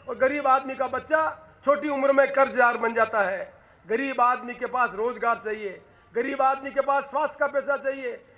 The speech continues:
किसी की सरकार के मुख्यमंत्री के मन में एक कल्पना हो कि गरीब आदमी की मदद करने के लिए राज, अपने राजकोष से मदद देने का काम करेगा। ये काम प्रारंभ किया उन्नीस सौ अट्ठानवे में अशोक गहलोत जी ने मुख्यमंत्री योजना के अंतर्गत। और आज मुझे कह, देखते हुए प्रसन्नता है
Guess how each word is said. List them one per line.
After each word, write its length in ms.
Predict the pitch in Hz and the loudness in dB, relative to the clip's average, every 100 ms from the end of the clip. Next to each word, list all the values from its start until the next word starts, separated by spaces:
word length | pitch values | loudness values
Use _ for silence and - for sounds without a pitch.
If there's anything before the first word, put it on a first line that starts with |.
| _ | _
किसी 200 | 269 285 | -14 -12
की 120 | 302 294 | -12 -4
सरकार 400 | 269 277 294 285 | -4 0 0 0
के 120 | 285 | -2
मुख्यमंत्री 520 | 294 285 294 294 294 | -4 -4 0 0 0
के 120 | 294 | 2
मन 140 | 285 285 | 2 4
में 120 | 294 | 4
एक 100 | 285 | 4
कल्पना 320 | 285 277 285 | 2 -2 0
हो 180 | 277 269 - - - - | 4 2 2 -10 -20 -16
कि 60 | 240 | 0
गरीब 300 | 277 311 285 | 2 4 4
आदमी 240 | 285 285 | 2 0
की 120 | 277 | -2
मदद 320 | 269 269 277 277 | 0 4 2 4
करने 200 | 262 277 | 0 0
के 120 | 277 | -2
लिए 180 | 269 262 | 2 4
राज, 300 | 240 294 294 247 - - | 6 4 2 -2 -18 -8
अपने 260 | 254 269 294 | -6 2 2
राजकोष 520 | 262 302 311 285 294 | 4 4 2 0 -2
से 140 | 294 285 | 0 2
मदद 260 | 277 277 | 4 2
देने 220 | 277 277 269 | 0 -2 0
का 120 | 262 | -2
काम 220 | 262 262 | -2 -2
करेगा। 340 | 262 269 254 240 - - - 226 | -2 -6 -4 -6 -6 -14 -20 -8
ये 120 | 240 | -8
काम 280 | 247 262 262 | 0 0 0
प्रारंभ 360 | 262 254 254 208 | -2 -2 -4 -4
किया 120 | 254 | -4
उन्नीस 280 | 247 247 202 | -4 -8 -10
सौ 80 | 240 233 | -6 -4
अट्ठानवे 440 | 269 220 - 262 269 | -4 -4 -10 -10 -8
में 220 | 320 - - - | -8 -8 -16 -10
अशोक 280 | 226 269 269 | -8 0 0
गहलोत 320 | 254 254 254 | 2 -4 -6
जी 180 | 240 247 | -10 -2
ने 160 | 269 277 - - - | 2 2 -2 -16 -8
मुख्यमंत्री 560 | 262 285 262 262 254 262 | -8 -6 -4 -4 -4 -6
योजना 320 | 247 233 240 | -4 -2 -2
के 120 | 233 | 0
अंतर्गत। 460 | 220 233 214 220 - - - _ _ - | -2 -2 -2 -2 -4 -20 -20 _ _ -8
और 120 | 208 | -4
आज 400 | 214 226 262 214 | 2 4 4 2
मुझे 220 | 226 240 | -8 -6
कह, 180 | 240 254 | -2 -2
देखते 340 | 247 262 254 254 | 2 0 2 -2
हुए 80 | 254 | -2
प्रसन्नता 480 | - 285 277 285 277 | -2 -6 -2 2 2
है 220 | 269 | 2